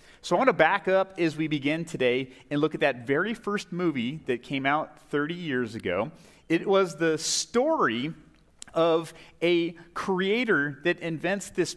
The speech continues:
perfect place, this area in which he is going to have this almost serene island in which these massive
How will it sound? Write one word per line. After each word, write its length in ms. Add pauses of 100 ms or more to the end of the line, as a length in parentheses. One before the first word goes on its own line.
perfect 760 (320)
place, 800 (320)
this 240 (100)
area 800
in 320
which 280
he 180
is 160
going 320
to 80
have 500 (200)
this 200
almost 480
serene 760 (140)
island 640 (220)
in 100
which 260
these 220
massive 720